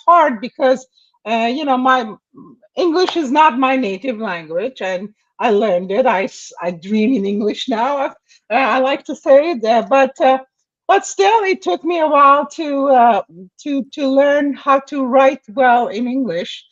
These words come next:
And of course, I wrote a lot of, uh, business and technical papers, but writing fiction is different. So, um,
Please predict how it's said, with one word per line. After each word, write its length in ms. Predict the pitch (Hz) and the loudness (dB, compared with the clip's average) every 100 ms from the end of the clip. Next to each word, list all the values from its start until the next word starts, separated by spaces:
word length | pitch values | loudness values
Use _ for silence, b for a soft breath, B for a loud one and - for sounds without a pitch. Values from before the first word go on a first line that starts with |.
| _ _ _ | _ _ _
And 100 | - | -6
of 160 | 254 - | -6 -2
course, 220 | 294 262 | 0 0
I 140 | 185 233 | 0 -2
wrote 340 | 240 254 262 _ - | 0 0 0 _ -4
a 100 | 220 | 0
lot 340 | 233 247 254 | 2 2 0
of, 260 | 254 196 202 - | -4 -6 -8 -6
uh, 220 | 220 185 | -2 -2
business 640 | 170 311 311 311 302 302 - | -4 -6 -4 -2 -2 -4 -4
and 140 | 226 | -6
technical 680 | - 277 277 277 269 240 247 _ _ _ - | -4 -8 -6 -6 -2 -2 -2 _ _ _ -2
papers, 560 | 370 - 320 302 262 - | -2 0 -2 -2 -2 0
but 220 | 240 220 _ _ _ - | 0 0 _ _ _ -6
writing 400 | 247 277 330 311 | -2 0 0 -4
fiction 500 | - 302 - 311 269 | -4 -10 -8 -4 -2
is 160 | 277 233 | -2 -4
different. 560 | 302 330 - 147 151 - | -4 -6 -8 -12 -12 -20
So, 540 | - 165 196 185 180 _ _ _ | -10 -4 -2 -4 -6 _ _ _
um, 540 | 185 185 185 175 165 | -10 -8 -8 -12 -16